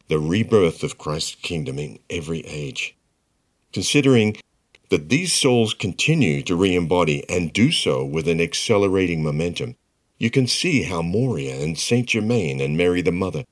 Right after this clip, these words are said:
and Jesus himself have also been embodied in many cultures in many ages. Could you, if you tried today, name and identify one hundred and forty-four thousand leaders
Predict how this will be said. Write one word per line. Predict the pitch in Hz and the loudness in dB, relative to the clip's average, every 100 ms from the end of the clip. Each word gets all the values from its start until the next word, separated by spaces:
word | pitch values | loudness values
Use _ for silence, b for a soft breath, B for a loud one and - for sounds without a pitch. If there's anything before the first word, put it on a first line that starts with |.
| _ _ - | _ _ -8
and | 92 80 | -6 0
Jesus | 110 117 117 - | 0 0 -2 -2
himself | 101 - 151 - - _ _ - | -2 0 0 0 -4 _ _ -2
have | 95 | 2
also | 143 185 - 82 | 4 2 2 2
been | 80 76 | 4 0
embodied | 76 69 71 71 71 | 0 -2 -4 -4 -4
in | 76 80 | -2 0
many | 104 131 | 4 4
cultures | - 98 80 - 73 | 2 -2 -4 -4 -6
in | 80 76 | -4 -4
many | 90 101 90 | -4 -4 -2
ages. | 101 101 131 - - - _ _ _ _ _ _ _ _ _ _ _ _ _ _ _ _ _ _ _ _ _ _ _ _ _ _ | -2 -2 -6 -10 -16 -20 _ _ _ _ _ _ _ _ _ _ _ _ _ _ _ _ _ _ _ _ _ _ _ _ _ _
Could | - 147 117 | -2 -2 0
you, | 135 117 73 | 2 2 2
if | 69 - | -4 -4
you | 82 | -6
tried | 78 - 92 85 78 | -6 -4 -4 -4 -4
today, | - 78 80 69 55 - _ _ _ | -8 -4 -2 -2 -6 -12 _ _ _
name | 90 113 127 92 62 - 90 | 2 4 4 2 0 -4 0
and | 87 | 2
identify | 90 78 101 95 78 82 69 57 | 2 2 0 0 -4 -6 -8 -10
one | 60 80 92 | -4 0 2
hundred | 104 117 110 | 4 2 2
and | 101 | -2
forty-four | - 90 87 82 85 | 0 0 0 -2 -4
thousand | 78 85 82 76 78 71 | -2 -2 -2 -2 -4 -2
leaders | 82 127 78 67 - | 0 0 0 -4 -8